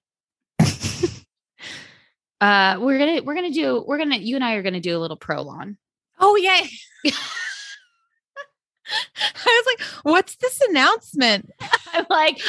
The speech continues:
Speaker 2: "I'm leaving." <laughs> The people right now are like, "Thank God."
Speaker 1: <laughs>
Speaker 2: Just kidding. I'm back. <laughs> What if I was like, "I'm so done with this." And they're like, "But March Madness."
Speaker 1: No,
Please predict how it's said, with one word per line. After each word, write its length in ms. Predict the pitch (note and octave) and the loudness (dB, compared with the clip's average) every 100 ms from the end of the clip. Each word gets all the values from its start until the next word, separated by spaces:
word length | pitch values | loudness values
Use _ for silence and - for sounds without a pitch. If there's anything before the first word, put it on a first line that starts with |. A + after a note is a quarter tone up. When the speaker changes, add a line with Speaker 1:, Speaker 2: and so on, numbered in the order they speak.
| - | 0
Speaker 2:
"I'm 160 | E4 | 2
leaving." 640 | D4+ C4 A#3 G3+ D3 A#3 G3+ _ G4 | 2 0 0 -2 -4 -6 -12 _ -8
<laughs> 120 | - A#4 - B4 A4 - D#5+ A4+ - - - | -2 -2 -2 -2 -2 0 -2 -2 -4 -8 -8
The 80 | C4+ | -6
people 280 | - C#4 B3 | -4 -4 -2
right 140 | A3+ | -2
now 140 | G#3 G3+ | 0 0
are 20 | |
like, 180 | F#3+ - | -2 -2
"Thank 200 | F3+ F#3 | -4 -4
God." 400 | C#3+ D3 D3 D#3+ | -4 -2 -2 -4
Speaker 1:
<laughs> 40 | |
Speaker 2:
Just 1300 | - F4 G4+ F#4+ C5+ E4+ F#5 D#5+ - G#5 - F#4 - | -6 -4 -6 -2 0 2 4 2 2 0 4 2 2
kidding. 240 | - G4+ F#4+ | 2 4 6
I'm 220 | E4 E4 | 6 4
back. 1080 | F4 G#4+ G#4+ - - D5 - - D#5+ - - - - - - - B2+ | 4 6 4 2 0 2 2 2 0 0 -2 -2 -4 -4 -4 -2 -2
<laughs> 40 | - - - - - - | -2 -8 -8 -10 -18 -6
What 120 | A#3+ | -4
if 100 | C#4+ | 0
I 80 | G4 | 0
was 100 | G4 | -2
like, 140 | A3+ - | -4 -6
"I'm 120 | F#3+ | -8
so 400 | - - E3 G#3 | -8 -6 -4 -6
done 300 | E3+ D#3+ C#3+ | -4 -4 -4
with 160 | D#3+ | -6
this." 180 | F#3+ G3 | -4 -6
And 80 | G#3+ | -4
they're 80 | G3 | -6
like, 160 | F#3 - | -6 -8
"But 180 | B3+ B3+ | -8 -6
March 300 | B3+ C4 - | -6 -8 -12
Madness." 1000 | C#4+ D#4+ - - - - - - - - | -10 -12 -16 -18 -18 -20 -20 -20 -20 -2
Speaker 1:
No, 720 | G#3+ D4 D#4 D#4 G#3+ F3 | 2 4 6 4 2 -2